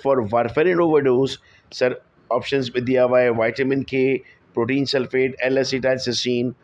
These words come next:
और flumazenil। तो warfarin एंटीडोज के लिए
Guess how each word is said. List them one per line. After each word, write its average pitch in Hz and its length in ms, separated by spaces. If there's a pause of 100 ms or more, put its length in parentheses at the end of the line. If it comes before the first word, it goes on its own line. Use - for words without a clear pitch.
(180)
और 110 100
flumazenil। 123 680 (260)
तो 120 60
warfarin 123 520
एंटीडोज 131 460
के 131 120
लिए 120 300